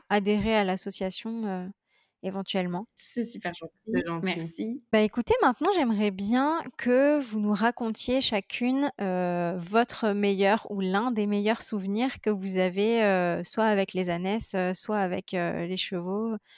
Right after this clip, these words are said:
Speaker 1: Qu'est-ce que ça vous évoque quand je vous dis ça ?
Speaker 3: C'est toujours la question hyper difficile, ça, parce
Speaker 2: Mais je
Speaker 3: que
Speaker 2: crois que pour Gribouille et Pépita, euh, on a le même un peu. Bah,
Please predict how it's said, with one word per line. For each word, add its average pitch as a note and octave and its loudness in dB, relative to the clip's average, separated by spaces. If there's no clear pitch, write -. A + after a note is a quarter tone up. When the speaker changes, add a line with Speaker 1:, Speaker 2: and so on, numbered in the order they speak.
Speaker 1:
Qu'est-ce A3 -2
que A3 -2
ça G#3 0
vous F#3+ 0
évoque F#3 0
quand G3+ -2
je F#3 -4
vous F#3 -4
dis F3 -10
ça ? E3+ -4
Speaker 3:
C'est - -12
toujours G3 -2
la G3 2
question E3+ -4
hyper F3+ 0
difficile, E3+ -6
ça, F#3 -2
parce E3 -4
Speaker 2:
Mais F#3 -4
je E3+ 2
Speaker 3:
que D3+ -2
Speaker 2:
crois B3 -4
que - -14
pour G3 -2
Gribouille F3+ 0
et - -6
Pépita, G3 -2
euh, D3 -2
on E3 -4
a D#3 -2
le D3+ -4
même E3+ -4
un D3 -6
peu. - -10
Bah, F#3 0